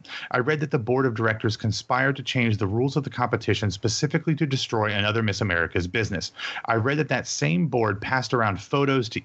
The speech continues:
email each other degrading comments about a Miss America's body. I read that Haskell, who has described himself as Gomer Pyle in a suit,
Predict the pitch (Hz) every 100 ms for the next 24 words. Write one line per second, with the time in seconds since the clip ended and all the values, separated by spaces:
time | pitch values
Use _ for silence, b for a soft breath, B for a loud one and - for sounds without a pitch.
0 | - 131 135 120 113 113 120 110 101 85
1 | 104 123 127 110 113 98 98 98 B B
2 | B 117 120 110 104 104 123 107 90 87
3 | - 92 120 113 87 - B B - 113
4 | 127 143 - 160 151 - 104 92 113 95
5 | 98 - 113 107 104 - 110 107 107 92
6 | 113 123 113 - 120 120 107 98 90 -
7 | 139 101